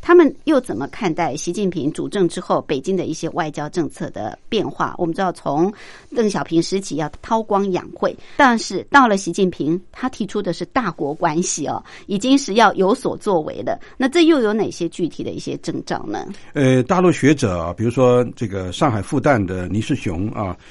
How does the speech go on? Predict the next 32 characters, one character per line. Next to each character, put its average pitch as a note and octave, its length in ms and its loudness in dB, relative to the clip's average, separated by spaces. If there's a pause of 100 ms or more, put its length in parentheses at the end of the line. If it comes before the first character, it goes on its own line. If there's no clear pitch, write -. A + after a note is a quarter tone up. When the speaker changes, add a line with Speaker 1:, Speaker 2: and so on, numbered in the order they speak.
(300)
Speaker 2:
跟 A#2+ 360 6
这 A#2 120 0
个 G2 100 -4
北 F#2+ 160 -4
京 B2 240 2
的 A#2 100 2
另 B2+ 200 2
外 A2 100 0
一 G#2 40 0
位 G#2 200 0
学 G#2+ 160 -4
者 G2+ 100 -4
叫 G#2+ 140 -4
王 G2+ 240 2
毅 C#3 80 2
伟， E2+ 320 -2
他 - 140 -4
们 A#2+ 80 0
的 A2 40 0
研 G2+ 160 -2
究 A2 200 0
是 F2+ 680 -8
指 F#2+ 160 -10
出 A#2 220 -8
啊， G2 120 -4 (400)
国 B2+ 140 0
际 D#3 60 -2
关 D#3+ 160 4
系 C#3 100 0
民 C3+ 180 4
主 A2 160 -6
化 F#2+ 320 0